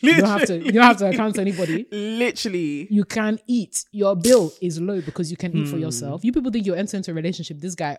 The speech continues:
Speaker 1: depending on who you go out with,
Speaker 2: Yeah.
Speaker 1: yeah, right? Obviously, that's your value split and all
Speaker 2: Yeah,
Speaker 1: that
Speaker 2: yeah.
Speaker 1: kind of stuff. You'll now have to be thinking, "Oh, what can I get this guy for Christmas and Valentine's Day and all that?" I don't wanna trigger anybody. Valentine's Day is coming.
Speaker 2: The Valentine's Day is coming.
Speaker 1: Where is? What are you going to give
Speaker 2: Wow.
Speaker 1: your boyfriend aside from your nyash?
Speaker 2: Now you gotta,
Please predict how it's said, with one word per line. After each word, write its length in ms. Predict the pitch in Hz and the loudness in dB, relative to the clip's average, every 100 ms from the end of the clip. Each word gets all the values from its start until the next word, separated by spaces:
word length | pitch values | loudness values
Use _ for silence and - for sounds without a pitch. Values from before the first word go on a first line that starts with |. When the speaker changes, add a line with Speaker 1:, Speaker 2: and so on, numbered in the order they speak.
| - | -4
Speaker 1:
depending 320 | 202 262 269 | 0 0 0
on 80 | 202 | 0
who 60 | 202 | 0
you 120 | 180 | -2
go 160 | 165 | -2
out 140 | 160 - | -4 -4
with, 80 | 147 | -6
Speaker 2:
Yeah. 80 | 139 | -6
Speaker 1:
yeah, 120 | 131 | -10
right? 280 | 127 131 120 | -12 -14 -14
Obviously, 380 | 165 151 135 | -12 -12 -12
that's 200 | 127 143 - | -12 -12 -12
your 160 | 131 | -12
value 340 | 127 143 131 135 | -10 -8 -8 -10
split 280 | - 139 135 | -12 -8 -8
and 40 | |
all 60 | 131 | -8
Speaker 2:
Yeah, 60 | 127 | -10
Speaker 1:
that 40 | |
Speaker 2:
yeah. 80 | 123 | -12
Speaker 1:
kind 100 | 131 | -12
of 60 | 127 | -12
stuff. 200 | - 120 _ _ _ _ _ _ _ | -16 -20 _ _ _ _ _ _ _
You'll 220 | 170 180 | 0 2
now 160 | 202 208 | 2 0
have 160 | 196 | -2
to 60 | - | -6
be 80 | 160 | -8
thinking, 240 | 175 170 | -8 -8
"Oh, 120 | 214 | -8
what 120 | 208 208 | -8 -8
can 100 | 196 | -8
I 60 | 180 | -8
get 160 | 175 | -8
this 120 | 170 | -10
guy 160 | 165 156 | -8 -10
for 220 | 147 143 | -10 -12
Christmas 580 | - 165 170 156 156 - | -12 -10 -8 -6 -6 -8
and 240 | 143 131 | -10 -10
Valentine's 540 | 135 160 165 151 151 151 | -10 -8 -8 -8 -10 -8
Day 180 | 147 147 | -8 -6
and 100 | 143 | -8
all 60 | |
that?" 140 | 143 - | -10 -10
I 60 | |
don't 80 | 170 | -6
wanna 100 | 175 | -6
trigger 200 | 156 156 | -8 -10
anybody. 280 | 139 131 131 | -10 -8 -6
Valentine's 400 | 139 143 139 135 | -4 -4 -6 -8
Day 120 | 131 | -8
is 100 | 127 | -10
coming. 320 | - 135 127 - _ - | -10 -14 -14 -18 _ -4
Speaker 2:
The 60 | |
Valentine's 580 | 196 359 370 359 330 320 | 0 2 0 -4 -8 -8
Day 140 | 320 311 | -8 -10
is 220 | 247 247 | -10 -12
coming. 400 | - 269 269 262 | -12 -14 -10 0
Speaker 1:
Where 440 | 233 269 302 302 | 2 2 0 -2
is? 580 | 285 254 240 240 - - - _ - | -2 -2 -2 -4 -10 -14 -20 _ -4
What 100 | 233 | 0
are 40 | |
you 100 | 247 | 2
going 100 | 240 | 2
to 60 | 254 | 0
give 120 | - | 0
Speaker 2:
Wow. 40 | 226 | 0
Speaker 1:
your 100 | 214 | -2
boyfriend 360 | 202 233 220 202 | -2 -4 -4 -6
aside 260 | - 220 | -8 -10
from 180 | - 208 | -10 -10
your 100 | 208 | -8
nyash? 320 | 214 262 156 | -6 -8 -6
Speaker 2:
Now 120 | 147 127 | -6 -6
you 100 | 131 | -8
gotta, 260 | 143 127 | -8 -10